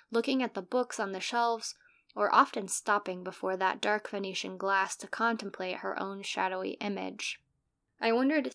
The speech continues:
exceedingly in those days what pleasure or interest she could find in surveying that blurred shadow of her faded beauty. Was it in bitterness she looked at the altered form, the shrunken features,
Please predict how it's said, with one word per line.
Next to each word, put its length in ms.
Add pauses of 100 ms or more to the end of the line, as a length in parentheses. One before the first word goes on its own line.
exceedingly 720
in 160
those 220
days 400
what 200
pleasure 400
or 160
interest 480
she 160
could 160
find 440
in 140
surveying 600
that 280
blurred 320
shadow 460
of 160
her 100
faded 400
beauty. 460 (180)
Was 180
it 60
in 160
bitterness 500
she 200
looked 280
at 140
the 100
altered 380
form, 540
the 80
shrunken 420
features, 600